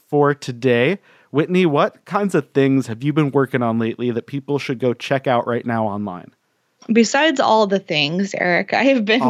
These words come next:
Speaker 1: the
Speaker 2: working on
Speaker 1: things.
Speaker 2: <laughs> all the things. I have, I'm just like you. I've been working on my YouTube channel. So weekly videos every single Thursday,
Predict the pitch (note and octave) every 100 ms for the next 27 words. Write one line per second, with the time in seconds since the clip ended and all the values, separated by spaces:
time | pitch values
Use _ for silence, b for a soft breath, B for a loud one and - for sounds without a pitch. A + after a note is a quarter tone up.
0 | - A3 E3+ B2+ - - - - - -
1 | A#3 B3+ A#3+ G3+ F#3 D#3+ E3+ G3+ B B
2 | B B - A3 C4+ D4 B3+ - G#3+ G3
3 | G#3 A#3+ - - G#3+ A3 G#3 A#3 A3 G3
4 | G3+ G3 A#3+ C4 A3+ G3+ D3 F2 F3+ -
5 | - - F#3+ F3 F#3+ A3 A#3+ A#3 G#3 G#3+
6 | G3 G3+ G3+ F#3+ G#3+ - G3+ G3+ F3+ F3
7 | G3 G#3 A#3+